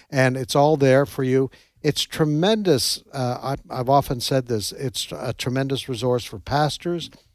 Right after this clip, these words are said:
for Sunday school teachers. You want to talk about the events of the day from a Christian perspective, you're welcome to use that kind of material, uh, that we provide you each day. So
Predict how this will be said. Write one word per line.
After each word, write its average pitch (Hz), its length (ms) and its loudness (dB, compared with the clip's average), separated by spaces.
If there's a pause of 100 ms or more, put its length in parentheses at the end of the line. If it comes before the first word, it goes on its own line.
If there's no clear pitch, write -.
(140)
for 107 140 -8
Sunday 127 340 -4
school 156 300 -2
teachers. 160 640 -4 (360)
You 120 100 -4
want 123 220 4
to 113 80 2
talk 139 320 2
about 127 240 2
the 127 120 0
events 135 380 2
of 160 60 -8
the 156 100 2
day 143 240 4
from 127 220 -4
a 113 40 -2
Christian - 360 -4
perspective, 139 600 -4 (300)
you're 131 120 4
welcome 135 400 4
to 127 100 -14
use 123 300 0
that 123 180 0
kind 120 280 -2
of 110 40 -2
material, 127 600 0 (300)
uh, 120 200 2
that 120 220 0
we 127 120 -4
provide 117 460 0
you 117 100 -2
each 113 220 -4
day. 113 220 2
So 185 400 6